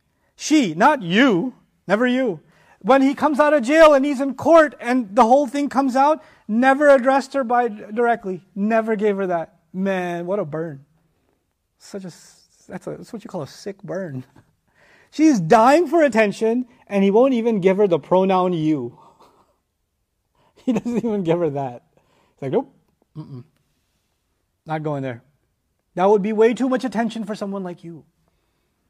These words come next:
That would be way too much. You'll take that way too. <gasps> Did he just say you?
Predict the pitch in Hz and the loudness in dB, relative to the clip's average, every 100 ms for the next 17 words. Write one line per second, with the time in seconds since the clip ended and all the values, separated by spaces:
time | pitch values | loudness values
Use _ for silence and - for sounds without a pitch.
0 | _ _ _ _ _ _ _ _ 170 208 | _ _ _ _ _ _ _ _ -8 -6
1 | 202 226 233 220 226 202 - - 214 226 | -6 -6 -8 -8 -8 -10 -12 -12 -10 -8
2 | 240 233 220 226 220 277 240 _ _ _ | -8 -6 -6 -10 -10 -12 -14 _ _ _
3 | _ _ 147 190 240 247 165 196 | _ _ -16 -14 -14 -14 -14 -16